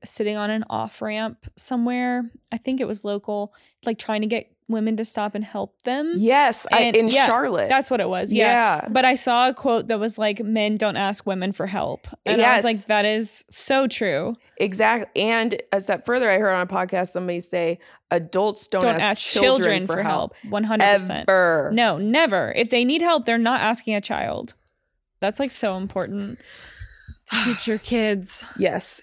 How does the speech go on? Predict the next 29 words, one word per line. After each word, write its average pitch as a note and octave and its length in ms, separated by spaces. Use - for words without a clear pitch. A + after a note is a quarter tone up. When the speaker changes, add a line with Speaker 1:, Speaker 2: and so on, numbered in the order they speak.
Speaker 2:
It's, - 340
um, F#3 320
very, G#3 560
um, E3+ 500
teaching G#3+ 420
kids G3+ 260
to F3+ 80
be F3 120
polite, D#3+ 560
or F3+ 100
teaching D#3+ 380
women D3+ 260
especially D3 520
to - 140
be D3 140
polite, D3 400
needs C#3+ 220
to C#3+ 100
just B2+ 180
kinda - 220
go C#3+ 160
out C3+ 180
the - 80
window, - 340
'cause F3 220
I'd D#3+ 180
rather D3 280
somebody C#3 420
be C#3+ 180